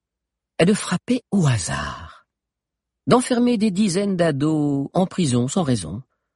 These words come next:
pour que chacun soit persuadé que le châtiment peut aussi tomber sur lui, que nul n'est à l'abri. La terreur n'existera qu'à ce prix, et cela nous permettra de nous débarrasser tranquillement, dans l'indifférence générale,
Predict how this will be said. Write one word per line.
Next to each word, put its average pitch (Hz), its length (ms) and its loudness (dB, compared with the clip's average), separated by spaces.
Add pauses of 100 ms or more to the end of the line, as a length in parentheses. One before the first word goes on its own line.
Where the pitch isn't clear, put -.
(120)
pour 180 180 -4
que 220 100 2
chacun 254 440 -4
soit 156 220 -4
persuadé 190 680 -6
que - 120 -4
le 135 100 0
châtiment 190 600 -4 (380)
peut - 160 -2
aussi - 380 -2
tomber 165 260 -2
sur 90 280 -6
lui, 78 240 -10 (600)
que 233 120 -2
nul 262 560 2
n'est 254 260 -2
à 233 40 -6
l'abri. 120 480 -4 (800)
La 165 140 2
terreur 185 720 -2 (220)
n'existera 139 680 -2
qu'à 202 220 -6
ce - 200 -8
prix, - 460 -16 (720)
et 127 80 0
cela 107 260 -4
nous 107 100 -2
permettra 104 600 -4
de 107 80 -2
nous 104 120 0
débarrasser 104 580 -2
tranquillement, 120 720 -4 (260)
dans 117 140 0
l'indifférence 110 720 -2
générale, 104 600 -4